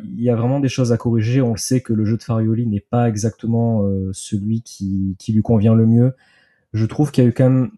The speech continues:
des choses hier qui, qui ont montré qu'il, qu'il était un petit peu en progression. Il s'est notamment créé une occasion tout seul en première mi-temps, la, la première qu'on, qu'on a eue avec le, le petit pont et puis, euh, sa, sa frappe au premier poteau qui était quand même, euh, pas mal.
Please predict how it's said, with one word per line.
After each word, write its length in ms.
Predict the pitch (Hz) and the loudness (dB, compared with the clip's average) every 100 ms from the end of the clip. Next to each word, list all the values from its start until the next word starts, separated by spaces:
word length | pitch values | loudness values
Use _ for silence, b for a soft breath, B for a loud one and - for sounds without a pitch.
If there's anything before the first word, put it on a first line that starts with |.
| - | -8
des 200 | 113 113 | -4 -2
choses 280 | 139 135 | 0 0
hier 220 | 120 127 - | 2 2 0
qui, 580 | - 113 104 104 104 101 | -8 -4 -2 -2 -2 -4
qui 80 | 113 | -2
ont 80 | |
montré 400 | 110 110 107 123 | 0 -2 -2 -4
qu'il, 400 | 120 - 104 98 | -6 -10 -10 -10
qu'il 180 | 98 - | -10 -4
était 180 | 107 - | -4 0
un 120 | 113 | -2
petit 100 | 110 | -2
peu 100 | - | 0
en 100 | 117 | 0
progression. 640 | 107 113 107 104 - 127 135 | 0 -2 0 0 0 -2 -2
Il 60 | 107 | -8
s'est 180 | - | -2
notamment 400 | 104 104 113 113 | -2 0 2 2
créé 180 | 113 - | 2 0
une 60 | 113 | 0
occasion 320 | 104 107 107 | 2 2 0
tout 140 | 104 | -4
seul 160 | 107 123 | 0 2
en 80 | 113 | 2
première 260 | - 110 | 2 2
mi-temps, 320 | 104 98 123 117 | 2 0 0 0
la, 240 | 95 92 | -2 -4
la 120 | 95 | -8
première 320 | - 107 104 104 | -6 -4 -2 -4
qu'on, 320 | 104 95 95 | -6 -6 -6
qu'on 180 | - 107 | 0 4
a 80 | |
eue 100 | 107 | 6
avec 240 | 120 104 - | 6 2 0
le, 100 | 104 | 0
le 120 | 107 | 0
petit 220 | - - | -2 -12
pont 260 | - 120 117 | 0 4 4
et 80 | 101 | 2
puis, 260 | - 113 | -2 -2
euh, 120 | 104 104 B B B B | -2 -4 B B B B
sa, 240 | - 107 | -2 -2
sa 160 | 98 104 | 0 0
frappe 240 | 120 - | -2 0
au 60 | 113 | -2
premier 240 | 110 110 | 2 0
poteau 280 | 107 110 131 | 0 2 2
qui 100 | 120 | 2
était 180 | - 101 | 0 0
quand 100 | 107 | 2
même, 240 | 110 104 | 4 4
euh, 20 | |
pas 140 | 98 113 | 4 4
mal. 300 | 127 127 | 4 2